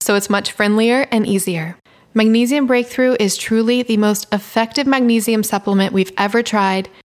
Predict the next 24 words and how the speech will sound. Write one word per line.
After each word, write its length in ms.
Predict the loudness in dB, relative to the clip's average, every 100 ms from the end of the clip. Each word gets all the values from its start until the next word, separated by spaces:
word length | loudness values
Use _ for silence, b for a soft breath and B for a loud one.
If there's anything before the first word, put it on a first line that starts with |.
| _ -2
You 100 | 0
can 140 | 0
say 240 | 0 -2
goodbye 400 | 0 0 0 0
to 100 | -2
having 340 | -2 0 0 0
to 80 | 0
buy 200 | 0 -2
seven 460 | -2 -2 2 2
different 260 | 2 -2 0
bottles 320 | 0 0 0
of 100 | 0
magnesium 680 | 2 2 2 2 2 2 0
to 100 | -2
get 220 | -2 -4
the 80 | -2
complete 380 | 0 0 -2 0
dose. 440 | -2 -2 -8 -10 _ _ _ B -4
Just 200 | -4 0
go 120 | 0
to 80 | 2
magbreakthrough 1040 | 0 2 -2 -4 -2 0 0 0 0 0
dot 300 | 0 0 -2
com 420 | -2 0 0 0